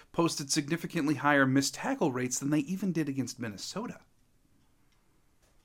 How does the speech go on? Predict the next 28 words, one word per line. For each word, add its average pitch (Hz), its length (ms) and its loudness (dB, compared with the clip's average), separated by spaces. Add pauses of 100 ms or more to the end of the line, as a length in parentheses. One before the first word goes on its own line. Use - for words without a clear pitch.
(960)
This 196 200 4
is 185 80 2
something 156 320 4
that 120 120 4
Joe 120 200 2
Barry 143 340 4
has 117 200 0
to - 80 -6
get 113 120 -4
a 110 60 -4
handle 147 380 -2
on 107 200 -6
quickly, - 600 -8 (840)
because 127 280 2
against 127 300 0
Tampa, 180 460 4 (260)
those 151 220 6
missed 147 220 2
tackles 160 360 -2
can 120 200 -4
come 110 160 -2
back 98 200 -4
to 123 60 -4
hurt 101 220 -8
you 113 120 -6
a - 20 -4
lot 87 240 -8
more. 135 400 -2